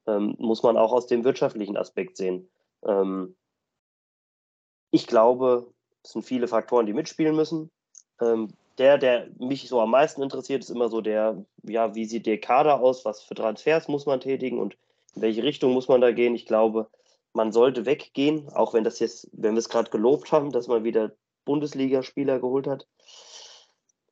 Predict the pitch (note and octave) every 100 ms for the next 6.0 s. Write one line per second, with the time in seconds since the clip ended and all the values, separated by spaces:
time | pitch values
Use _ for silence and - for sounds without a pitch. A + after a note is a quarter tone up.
0 | - A#2+ - A#2+ A2 C3+ C#3 - B2 C3
1 | C3 A#2+ A#2+ G#2+ C3+ B2 C3 B2+ B2 -
2 | G#2+ G#2+ G#2+ A2 - A#2+ A#2+ A#2+ A2+ -
3 | G#2 - G#2+ A2 B2 A#2+ G#2 A2 A2 A2+
4 | G#2+ G#2 G#2+ A2 - G#2 G2+ A2 G#2 B2+
5 | B2+ - A#2 A2+ A#2 A2+ A2 G2+ G#2 G#2